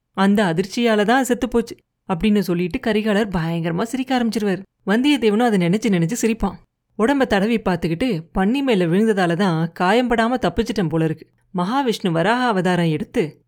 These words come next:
ரண்யாட்சனை கொன்னாரு அப்படிங்கறத இனி என்னால நம்ப முடியும். அப்பா, எவ்வளோ மூர்க்கமான பிராணி," அப்படிம்பான். அப்ப இளவரசர் சொல்லுவாரு, "இந்த சின்ன காட்டுப்பன்னியை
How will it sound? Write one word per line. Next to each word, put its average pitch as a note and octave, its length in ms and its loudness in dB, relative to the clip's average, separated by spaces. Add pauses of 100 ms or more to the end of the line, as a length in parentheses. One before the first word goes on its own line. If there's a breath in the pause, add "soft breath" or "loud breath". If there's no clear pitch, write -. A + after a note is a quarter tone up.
ரண்யாட்சனை G3+ 680 0
கொன்னாரு F#3 440 2 (100)
அப்படிங்கறத E3 680 -2
இனி F#3+ 180 2
என்னால F3+ 260 2
நம்ப F3 300 2
முடியும். D#3 380 -2
அப்பா, - 420 -6 (360)
எவ்வளோ F3+ 340 -2
மூர்க்கமான A#3 760 0
பிராணி," A3+ 460 0 (180)
அப்படிம்பான். D3 600 -10 (260)
அப்ப C4+ 260 0
இளவரசர் A3+ 600 2
சொல்லுவாரு, E3 420 0
"இந்த F3+ 140 0
சின்ன C#4+ 440 -2
காட்டுப்பன்னியை B3 480 0